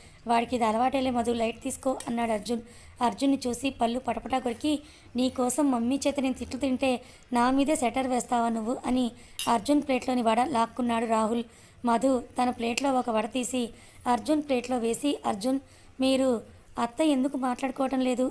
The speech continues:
అని అంది. అర్జున్ మధు ఇచ్చిన వడ బైట్ చేసి, "నేను నా మ్యారేజ్ని పోస్ట్‌పోన్ చేస్తూ వస్తున్నానని" అని అన్నాడు. "మ్యారేజా?" అని అంది మధు. హా, సత్యం నాకిచ్చి చేయాలని తన ఆశ. But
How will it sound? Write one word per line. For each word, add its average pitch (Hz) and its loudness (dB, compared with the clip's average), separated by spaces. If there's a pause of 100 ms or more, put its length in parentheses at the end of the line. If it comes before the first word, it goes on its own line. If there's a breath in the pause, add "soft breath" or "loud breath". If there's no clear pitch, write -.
అని 240 0
అంది. 233 0 (360 loud breath)
అర్జున్ 262 0 (140)
మధు 240 0
ఇచ్చిన 262 0
వడ 226 0 (340 loud breath)
బైట్ 247 2
చేసి, 269 -2
"నేను 247 0
నా 240 0
మ్యారేజ్ని 247 0 (420 loud breath)
పోస్ట్‌పోన్ 294 4
చేస్తూ 247 0
వస్తున్నానని" 240 -2 (100)
అని 240 0
అన్నాడు. 226 -2 (420 loud breath)
"మ్యారేజా?" 240 2 (120)
అని 240 0
అంది 233 -2 (360 loud breath)
మధు. 240 2 (140)
హా, 247 0 (280 loud breath)
సత్యం 285 2
నాకిచ్చి 254 -2
చేయాలని 247 0 (260)
తన 247 0 (100)
ఆశ. 214 -4 (1400 soft breath)
But 262 0